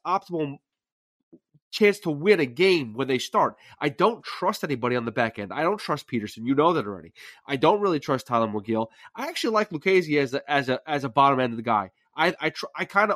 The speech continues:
almost think he's got more of, like, a wild card vibe, like a Taijuan Walker did when he came, where I could see him having the best stuff. He just doesn't, he always gets hurt. That's his biggest problem. I do think they need to go for somebody, which I hate to say this.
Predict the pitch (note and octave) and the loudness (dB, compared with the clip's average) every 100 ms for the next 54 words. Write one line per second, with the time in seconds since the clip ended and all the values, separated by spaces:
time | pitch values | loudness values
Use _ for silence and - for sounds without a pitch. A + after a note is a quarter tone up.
0 | - E3+ E3+ - F3 - F3 F#3 D#3 E3 | -4 -4 -4 -4 -6 -6 -10 -8 0 0
1 | D#3 D3+ C#3+ B2+ A#2 B2 C#3 D3 - B2 | 0 -2 -2 -4 -6 0 4 2 2 -2
2 | A#2 B2 B2 A#2+ A#2+ B2 A#2+ A2 - - | 0 2 2 2 -4 -4 -6 -8 -12 -20
3 | _ - E3 C#3+ C3 C#3+ D#3+ - A#2 A#2 | _ -2 0 0 -2 -2 -4 -2 -6 -6
4 | - D3+ D3 B2 B2+ A#2+ C#3 C3+ A#2+ _ | -2 0 0 0 -4 -2 -2 0 -2 _
5 | _ - C3+ D3 - C#3+ - G3+ E3+ D#3+ | _ -2 0 0 -4 -10 -6 -4 0 0
6 | C3+ - _ - D3+ D#3 D#3 C#3 A#2 C3 | 0 -6 _ 2 4 4 0 -4 -4 -2
7 | B2 - B2 B2 C#3+ C3+ C#3+ B2+ C#3 C#3+ | -2 -4 -6 -4 -6 -6 -4 -4 -4 0
8 | D#3 A#2+ - - D3+ G#2 A#2 - A2+ A#2 | 0 0 -6 -8 -8 -8 -12 -12 -8 -4
9 | G#2 - F#3 C#3 F2+ - _ _ _ _ | -6 -2 2 2 2 -12 _ _ _ _
10 | _ _ D3+ D3 A#2+ D#3 D3 D3+ C3 C#3 | _ _ 2 2 2 2 2 0 -4 -2
11 | C3 B2 C3+ B2 A#2+ D#3 - C3+ B2 A#2+ | -4 -4 -4 0 -2 -2 -4 -2 0 0
12 | A#2+ B2 C3 B2+ A#2 - D3 C#3+ B2 - | 0 -2 -6 -6 -8 -8 -2 -2 -4 -6
13 | A2+ G2 - | -6 -6 -10